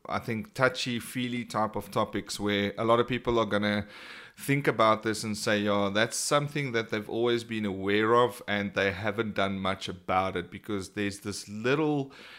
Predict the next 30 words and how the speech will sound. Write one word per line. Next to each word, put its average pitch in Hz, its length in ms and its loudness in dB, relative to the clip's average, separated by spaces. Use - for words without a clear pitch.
cancerous 139 720 -2
thing 131 280 -4
in 110 140 -2
life 101 480 0
that's 101 240 -4
called, 104 560 -4
um, 95 640 0
mediocrity 98 1200 0
or, 95 540 0
um, 92 640 -2
you 110 140 -6
know, 101 140 0
just 104 320 -6
being 110 320 0
in 104 120 -2
sort 107 200 -2
of 101 120 -2
like 98 220 0
a 90 40 -6
safety 117 580 -2
zone 104 720 0
or 92 420 -2
a 80 220 -6
comfort 120 560 -8
zone, 104 300 0
whatever 104 280 -4
you 101 120 -4
wanna 95 180 -6
call 98 280 -6
it. 90 100 -6